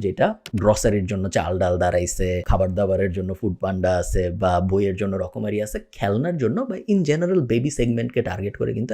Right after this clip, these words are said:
এখনো খুব বড় কোনো ই-কমার্স বা এফ কমার্স আমরা at least দাঁড়াতে দেখিনি বাংলাদেশে, এখানে অপরচুনিটিটা। But আমি চাই না আপনি শুধু টয় বেচেন, আমি চাই আপনি এডুকেশনাল টয় বেচেন। So what's the difference? মেইন ডিফারেন্স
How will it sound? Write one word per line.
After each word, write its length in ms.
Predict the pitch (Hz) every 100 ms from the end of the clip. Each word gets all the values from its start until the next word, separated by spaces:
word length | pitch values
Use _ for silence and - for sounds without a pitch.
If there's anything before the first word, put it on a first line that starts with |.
| 110
এখনো 180 | 104 107
খুব 100 | 104 87
বড় 120 | 90 95
কোনো 140 | - 220 - 131
ই-কমার্স 320 | 107 113 117 143
বা 60 | 113 -
এফ 80 | 113 -
কমার্স 200 | 107 214 123
আমরা 140 | 104 -
at 60 | 95
least 140 | 107
দাঁড়াতে 220 | 85 92 107
দেখিনি 220 | 185 147 92 67
বাংলাদেশে, 320 | 85 95 - 240
এখানে 160 | 214 156
অপরচুনিটিটা। 540 | 110 101 151 - - - - -
But 80 | 131 -
আমি 100 | 151 190
চাই 100 | 208
না 40 | 190
আপনি 100 | 170 156
শুধু 140 | 143 -
টয় 200 | 107 98 82
বেচেন, 260 | 73 - 240 247
আমি 80 | 104
চাই 80 | 139
আপনি 100 | 180 220 - 151
এডুকেশনাল 640 | 160 214 147 - 101 87 92
টয় 160 | 85 -
বেচেন। 240 | - - - -
So 40 | 107
what's 160 | - -
the 80 | 139
difference? 380 | 127 - 202 254 - 190
মেইন 140 | 151 196
ডিফারেন্স 300 | 175 175 175